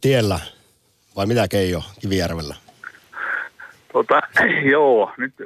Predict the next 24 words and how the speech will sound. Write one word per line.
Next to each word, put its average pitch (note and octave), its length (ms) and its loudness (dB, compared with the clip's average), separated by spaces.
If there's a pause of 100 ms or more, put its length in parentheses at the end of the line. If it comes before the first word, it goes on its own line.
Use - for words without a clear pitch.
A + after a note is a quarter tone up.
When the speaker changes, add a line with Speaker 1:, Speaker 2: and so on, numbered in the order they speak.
(160)
Speaker 2:
pitää B2 400 -2 (640)
meidän A#2+ 220 -2
vanhukset C3+ 580 -4
eilen B2+ 400 0
ruveta A2+ 220 -2 (100)
sitten, B2 380 -4 (680)
kun - 160 -12 (480)
valtion B2+ 380 0
pitää B2 160 -2
jatkuvasti B2 580 0
leikata, B2 360 2
niin G2 140 -8
kuin - 100 -12
se A2 60 -2
on G#2 220 -4
nyt A2 180 -8
tässäkin, G#2+ 540 -4
tämäkin A2+ 260 -2
hallitus G2+ 200 -2
joutunut G#2 320 -6
leikkaamaan, G2+ 680 0
niin G2 140 -10
tota, G2+ 320 0
niin G2+ 180 -4